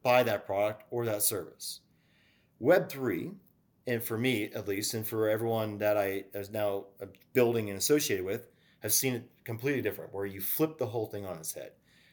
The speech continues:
You start with the customers. You build a community around an idea. And that idea allows them to be participants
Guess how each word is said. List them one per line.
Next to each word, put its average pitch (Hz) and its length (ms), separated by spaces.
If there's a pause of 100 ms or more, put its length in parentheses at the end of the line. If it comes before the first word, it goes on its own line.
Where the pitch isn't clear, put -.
(200)
You - 140
start - 720
with 127 260
the - 60
customers. - 800
You 104 140 (120)
build 139 240
a 120 60
community 113 840 (280)
around 117 420
an 101 140
idea. 92 580 (460)
And 117 120
that 139 140
idea 120 680 (200)
allows 120 540
them 104 380 (300)
to 123 100
be 110 220
participants - 1200